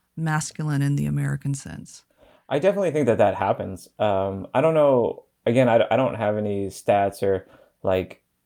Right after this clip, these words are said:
Speaker 2: that it happens, like, for, like, the majority of people, for example, but I, I definitely think that that does happen still, that there is trying to conform to that Western idea of masculinity. Um, and whether
Speaker 1: Where they're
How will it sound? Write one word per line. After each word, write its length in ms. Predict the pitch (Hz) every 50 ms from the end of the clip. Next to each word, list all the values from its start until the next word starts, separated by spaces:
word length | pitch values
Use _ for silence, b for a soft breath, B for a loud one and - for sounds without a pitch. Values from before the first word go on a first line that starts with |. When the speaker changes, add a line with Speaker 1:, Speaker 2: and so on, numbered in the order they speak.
| _ _ _ _ _ _ -
Speaker 2:
that 160 | 101 104 101
it 60 | 101
happens, 340 | 123 120 - - 196 196 85
like, 160 | - 143 - - _ _ _ _ _ _ _ _ _ _ _ _ _ -
for, 100 | - -
like, 160 | 120 101 95 -
the 80 | 104
majority 400 | 95 90 87 85 113 98 95 90 87
of 100 | 85 -
people, 320 | - 90 - - 110 113
for 120 | 110 - 123
example, 400 | 113 120 131 123 123 - 135 123
but 420 | - - 98 95 90 90 - - _
I, 100 | 110 104 98 -
I 80 | -
definitely 360 | 104 - 123 120 120 101 92
think 240 | - - 107 101 95
that 140 | - 90 -
that 300 | - 95 - - - _ _
does 240 | - 87 90 92 -
happen 420 | - - - 92 95 - 90 90 90
still, 360 | - - - - 50 - - b b b b b b b
that 140 | - 104 -
there 160 | - 98 95 95
is 360 | 98 98 95 92 - - - _ _ _ _ _ -
trying 180 | - 104 98
to 80 | 92 95
conform 480 | - - 98 90 - 98 95 95 92 90
to 80 | -
that 180 | 95 95 95 -
Western 600 | 92 95 95 - - - 92 87 85 82 - - _ _
idea 320 | - 95 - - 92 92 87
of 140 | 73 - -
masculinity. 840 | - 85 - - - - 65 69 82 92 92 85 - - 104 107 b b b b b b b b -
Um, 440 | 98 95 92 92 82 76 85 - - _ _ _ _ _ _ _ _ _ _ _ _ _ _ - - _ _ _ _
and 180 | 104 101 98 98
whether 180 | 98 98 98
Speaker 1:
Where 80 | 95 95
they're 260 | - 180 170 - _